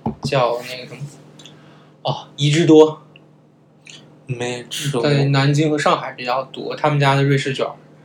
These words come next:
Speaker 1: 是我吃到目前我觉得是最好吃的瑞士卷儿，就是超越很多店。
Speaker 2: 哎，你喜欢吃杭帮菜？
Speaker 1: 喜欢，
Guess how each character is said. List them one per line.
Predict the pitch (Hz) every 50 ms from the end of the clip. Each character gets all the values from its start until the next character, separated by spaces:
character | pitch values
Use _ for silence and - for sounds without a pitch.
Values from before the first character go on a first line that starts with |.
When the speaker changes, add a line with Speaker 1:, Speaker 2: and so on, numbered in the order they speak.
| - - - _ -
Speaker 1:
是 | - - -
我 | 185 147 - 139
吃 | - - - 151
到 | 147 127 123
目 | 123 123
前 | 117 - - 113 110 113 113
我 | 110 107
觉 | - - 120
得 | - 127
是 | - -
最 | - - 156
好 | 143 113 110
吃 | - - -
的 | 117 113
瑞 | 113 113 110
士 | 110 117 -
卷 | - 135
儿， | - - - - - _ - - _ - _ - - _ _ -
就 | - 131
是 | 131 - -
超 | - - - 139 139
越 | 143 135
很 | - - - -
多 | 143 - 135
店。 | - - - - - - - - - - - - - - - - - - - - - - _ _ _ _ _ _ _ _ _ _ _ _ _ _ _ _ _ _ _ _ _ _ _ _ - - - -
Speaker 2:
哎， | - 131 147
你 | 165
喜 | 147 135 113
欢 | 104 104
吃 | - 139
杭 | 135 139 - 101 101 107
帮 | 123 127 135 139
菜？ | 135 139 135 - - - - - - - - - - - - - - - - -
Speaker 1:
喜 | - - - -
欢， | - - - -